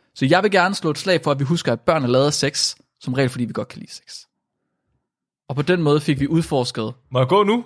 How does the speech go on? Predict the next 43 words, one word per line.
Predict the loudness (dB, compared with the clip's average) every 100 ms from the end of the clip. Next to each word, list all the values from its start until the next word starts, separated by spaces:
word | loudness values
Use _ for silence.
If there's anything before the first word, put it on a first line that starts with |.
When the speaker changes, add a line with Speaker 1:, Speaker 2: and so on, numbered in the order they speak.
| 0
Speaker 1:
Nej. | 0 0 -2
Speaker 2:
Er | -2
vi |
færdige? | 2 4 2 2
Speaker 1:
Nej, | 2 4
nej, | 4
nej, | 4
Speaker 2:
Nu |
må | 4
Speaker 1:
nej, |
Speaker 2:
jeg | 4
godt | 2 0
Speaker 1:
nej. | -2
Speaker 2:
gå. | -6 -10 _ _ _ _ _ _ _ _ _ -14
Speaker 1:
Så | -2 0
med | 2
alt | 0 0
det | -2
her, | -2 -4 _ _
så | -6 -2
har | 0
vi |
ligesom | 0 2 2 2 -2
fået | -2 2 4 2
etableret | 0 -4 -2 0 0 -2 -14 -8
Connie | -2 -2 -2
som | -6 -4
værende | 0 2 0 -2
et | -6
seksuelt | -6 -4 -4 -4
væsen. | -8 -10 -14 -2
Selv | 2 2
Flemming | 4 2 2
kan | 2 2
ikke | 2 -2 -18 _ -2
benægte, | 0 2 0 -2 -12 -14 _ _ -20 -20 -20 -10
at | -10
Connie | -4 -2 -2
er | -4
seksuel. | -8 -10 -14 -14 _ _ _ _ _ _ _ _ _ _ _ _ _ _ _ _
Flemming, | 0 2
han | 4
nikker. | 2 0